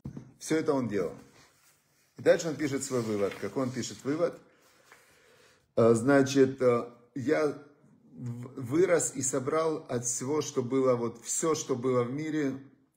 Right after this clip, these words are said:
я был самый лучший". Он был олигарх номер один, самый богатый человек в мире. Я видел какие-то подсчёты, что у него по сегодняшним деньгам было там больше, чем четыреста миллиардов долларов.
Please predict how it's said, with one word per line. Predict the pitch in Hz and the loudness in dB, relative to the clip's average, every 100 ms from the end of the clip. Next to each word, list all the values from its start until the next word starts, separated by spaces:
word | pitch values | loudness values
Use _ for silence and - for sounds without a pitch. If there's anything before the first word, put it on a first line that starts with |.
| _ | _
я | 123 120 | -2 0
был | 127 131 | 0 -2
самый | - 135 127 123 | -2 0 0 0
лучший". | 113 107 - 92 | -2 -6 -6 -8
Он | 101 | -6
был | 107 110 | -4 -2
олигарх | 110 117 135 127 123 120 | -2 -2 0 0 0 -4
номер | 117 113 113 | -4 -2 -2
один, | 113 117 131 123 | -2 -2 -4 -4
самый | 120 120 117 | -4 -4 -2
богатый | 110 113 117 113 | -2 -2 -2 -4
человек | - 113 - | -2 -2 -2
в | |
мире. | 123 131 120 - - - _ - | -4 -2 -2 -4 -12 -20 _ -2
Я | 110 | 0
видел | 127 123 | 2 0
какие-то | 120 107 113 | -2 -4 -4
подсчёты, | 110 107 135 131 113 | -4 -2 0 0 -2
что | - 110 101 - - - - | -2 -2 -2 -6 -20 -20 -14
у | 104 | -6
него | 113 123 | -2 0
по | 120 | -2
сегодняшним | 120 120 117 - 110 | -2 -2 -2 -4 -6
деньгам | 113 110 120 110 | -6 -4 -4 -2
было | 110 104 | -2 -2
там | 107 101 | -4 -6
больше, | 107 110 | -6 -8
чем | 107 104 | -8 -8
четыреста | - 123 107 - 113 | -8 -8 -6 -8 -8
миллиардов | 110 110 107 101 104 | -6 -2 -2 -2 -4
долларов. | 117 131 131 113 | -2 0 2 0